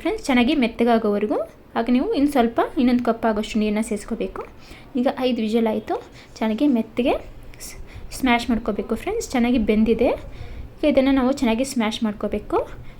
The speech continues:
ಬೇಕಂದರೆ ನೀವು ಬಿಸಿನ ಸೇರಿಸ್ಕೊಂಡು ಸ್ವಲ್ಪ ಗಂಜಿ ಗಂಜಿ ಥರನೂ ನಾವು ಮಿಕ್ಸ್ ಮಾಡ್ಕೋಬೋದು ಫ್ರೆಂಡ್ಸ್. ಸ್ವಲ್ಪ ನೀರನ್ನ ಸೇರಿಸ್ಕೊಂಡು ನಾವು ತಿನ್ನಿಸ್ಬೋದು. ಇಷ್ಟೇ ಫ್ರೆಂಡ್ಸ್, ಪಾಲಕ್ ಕಿಚಡಿ ತುಂಬ ಈಸಿಯಾಗಿ ಮಾಡ್ಕೋಬೋದು. ನಂತರ ನಾನು ಬೀಟ್ರೋಟ್ ಕಿಚಡಿನ ಮಾಡಿ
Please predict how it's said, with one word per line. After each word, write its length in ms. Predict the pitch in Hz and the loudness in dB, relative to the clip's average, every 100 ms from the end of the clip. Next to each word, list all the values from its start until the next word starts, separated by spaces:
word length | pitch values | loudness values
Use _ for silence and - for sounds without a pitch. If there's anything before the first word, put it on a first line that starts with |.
| - - | -16 2
ಬೇಕಂದರೆ 340 | 269 269 269 294 | 4 4 4 4
ನೀವು 140 | 269 359 233 | 4 2 0
ಬಿಸಿನ 340 | - 262 269 269 | 0 2 2 4
ಸೇರಿಸ್ಕೊಂಡು 400 | 233 - 240 440 370 | -2 0 -2 0 0
ಸ್ವಲ್ಪ 240 | 240 240 330 | -2 2 2
ಗಂಜಿ 240 | 233 240 254 | 4 4 4
ಗಂಜಿ 180 | 226 240 233 | 2 2 0
ಥರನೂ 260 | 214 214 208 | -2 -2 -2
ನಾವು 160 | 214 480 - - - - - 233 | -4 -4 -8 -16 -16 -16 -2 -2
ಮಿಕ್ಸ್ 180 | 233 226 | 0 0
ಮಾಡ್ಕೋಬೋದು 440 | 220 - 208 208 220 | 0 -2 -4 -6 -6
ಫ್ರೆಂಡ್ಸ್. 280 | 415 554 - - - - - - - - - - | -8 -8 -14 -20 -20 -20 -20 -20 -20 -20 -6 0
ಸ್ವಲ್ಪ 200 | 247 254 | 2 4
ನೀರನ್ನ 200 | 247 254 247 | 4 2 2
ಸೇರಿಸ್ಕೊಂಡು 380 | 226 226 226 233 | 0 2 0 2
ನಾವು 160 | 233 254 571 | 0 -2 0
ತಿನ್ನಿಸ್ಬೋದು. 520 | 240 226 - 202 196 403 605 - - - - - - 247 | 2 2 2 -2 -2 -4 -6 -10 -12 -16 -18 -20 -8 -6
ಇಷ್ಟೇ 200 | - 226 226 | 0 -2 0
ಫ್ರೆಂಡ್ಸ್, 320 | 392 571 - - - | -2 -2 -10 -14 -6
ಪಾಲಕ್ 320 | 247 220 233 233 | 0 2 0 -2
ಕಿಚಡಿ 260 | 220 - 370 - 247 | -4 -2 -2 -2 0
ತುಂಬ 200 | 233 226 | 4 4
ಈಸಿಯಾಗಿ 320 | 226 226 208 233 214 | 4 0 0 0 0
ಮಾಡ್ಕೋಬೋದು. 460 | 214 220 208 247 571 - - - - - - - - | -2 -4 -2 0 -2 -2 -14 -20 -20 -20 -18 -14 -2
ನಂತರ 240 | 233 233 240 226 | 2 2 2 2
ನಾನು 200 | 226 294 640 - - - - - 233 | 0 -2 -4 -12 -20 -20 -20 -10 0
ಬೀಟ್ರೋಟ್ 360 | 285 285 302 294 | 0 4 2 2
ಕಿಚಡಿನ 400 | 247 - 233 269 269 | -4 0 0 2 2
ಮಾಡಿ 160 | 214 | 2